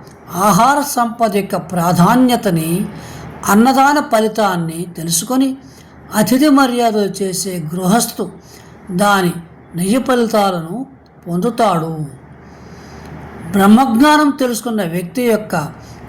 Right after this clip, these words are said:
ఉచ్ఛ్వాస నిశ్వాసలే సామగాన రూపంలో వెలువడతాయి. అహం బ్రహ్మస్మి అనే స్థితి చేరుకున్న వ్యక్తి సమస్త వేళల్లోనూ బ్రహ్మత్వంలోనే ఉంటాడు.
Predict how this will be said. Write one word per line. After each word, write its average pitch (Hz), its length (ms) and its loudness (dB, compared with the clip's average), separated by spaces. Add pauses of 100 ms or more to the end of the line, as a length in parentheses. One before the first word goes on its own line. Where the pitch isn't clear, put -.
(100)
ఉచ్ఛ్వాస 208 560 2 (640)
నిశ్వాసలే 196 880 0 (460)
సామగాన 262 760 2
రూపంలో 202 560 -2
వెలువడతాయి. 185 1400 -2 (800)
అహం 233 400 2
బ్రహ్మస్మి 214 840 0 (280)
అనే 185 300 0
స్థితి 202 500 -4 (580)
చేరుకున్న 269 480 2
వ్యక్తి 185 680 -6 (540)
సమస్త 269 540 2
వేళల్లోనూ 196 920 0 (500)
బ్రహ్మత్వంలోనే 240 1000 4
ఉంటాడు. 180 680 -2